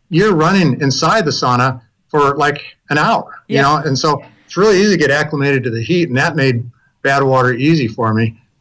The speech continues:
Speaker 1: Uh, it's just that it wasn't, no acclimation for the bottoms of my feet. That was the problem.
Speaker 2: <laughs> Oh, and you've also, uh, done La Ultra the High, another race that we have in common, um, another
Speaker 1: Yes.
Speaker 2: incredibly tough race and a very, uh,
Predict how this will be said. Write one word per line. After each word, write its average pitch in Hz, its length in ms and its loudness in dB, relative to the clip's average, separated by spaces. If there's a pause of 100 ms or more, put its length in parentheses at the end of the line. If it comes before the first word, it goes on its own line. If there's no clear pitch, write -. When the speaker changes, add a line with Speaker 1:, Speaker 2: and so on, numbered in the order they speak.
(120)
Speaker 1:
Uh, 123 180 0
it's 113 120 -2
just 170 220 0
that 131 180 -4 (280)
it - 60 -10
wasn't, 156 420 2 (380)
no 156 160 4
acclimation 147 540 0
for 135 100 0
the 120 60 2
bottoms 131 400 2
of 110 60 -2
my 110 160 0
feet. 143 320 -2
That 117 140 -2
was 117 140 -2
the 101 80 -8
problem. 120 280 0 (140)
Speaker 2:
<laughs> 233 60 -12 (1160)
Oh, 233 380 -4
and 269 260 -6
you've 294 160 -2
also, 254 760 -4
uh, 214 360 -6
done 220 300 -4
La 214 180 0
Ultra 233 280 -2
the 208 120 -6
High, 196 300 -2
another 208 300 -4
race 202 280 -6
that 196 80 -8
we 190 140 -4
have 190 180 -2
in 190 120 -4
common, 196 440 -4 (320)
um, 202 240 -4
another 196 500 -2
Speaker 1:
Yes. - 20 -14
Speaker 2:
incredibly 208 760 -6
tough - 500 -12
race 196 420 -6
and 190 280 -6
a 175 40 -8
very, 190 540 -4
uh, 185 400 -6